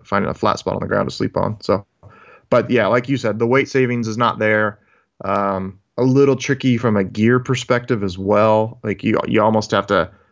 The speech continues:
like, you have to have a trash bag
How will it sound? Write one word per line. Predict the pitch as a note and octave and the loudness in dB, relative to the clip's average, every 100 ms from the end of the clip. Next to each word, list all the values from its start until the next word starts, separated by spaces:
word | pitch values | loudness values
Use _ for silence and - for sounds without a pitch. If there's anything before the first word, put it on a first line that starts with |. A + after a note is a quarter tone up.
| _ _ - | _ _ -8
like, | - | -4
you | A2 | -6
have | - - A2 - | -6 -2 -2 0
to | A#2 | -2
have | G#2 G2+ | 0 0
a | |
trash | F#2+ A#2+ G#2 - | -2 -2 -2 -2
bag | G#2 G2 G2 G2 G2+ | -4 -2 0 -2 -6